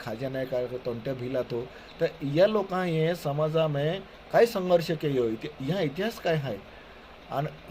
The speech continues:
ह्या हे तो इतिहास आपण हाय ने इतिहासा अभ्यास केला जुजे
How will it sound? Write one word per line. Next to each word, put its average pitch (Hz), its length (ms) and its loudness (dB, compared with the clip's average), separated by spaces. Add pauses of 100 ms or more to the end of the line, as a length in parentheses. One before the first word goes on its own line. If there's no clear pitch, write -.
ह्या 156 120 0
हे 165 360 2 (960)
तो 160 140 2
इतिहास 151 340 0 (100)
आपण 160 260 0
हाय 131 160 0
ने 127 180 -4 (680)
इतिहासा 143 440 -4
अभ्यास 110 360 -6
केला 117 200 -4
जुजे 90 340 -12